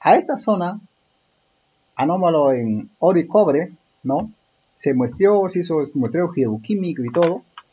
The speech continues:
¿no? Y antes del muestreo, eh, antes de la perforación,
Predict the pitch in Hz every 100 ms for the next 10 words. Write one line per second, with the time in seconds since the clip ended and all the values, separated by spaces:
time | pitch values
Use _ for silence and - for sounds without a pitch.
0 | _ - 135 - _ _ _ _ _ _
1 | _ _ _ _ _ _ _ _ _ 185
2 | - - 294 - 220 175 160 165 208 196
3 | 180 - 127 127 180 247 254 196 165 156
4 | 135 127 123 156 165 220 240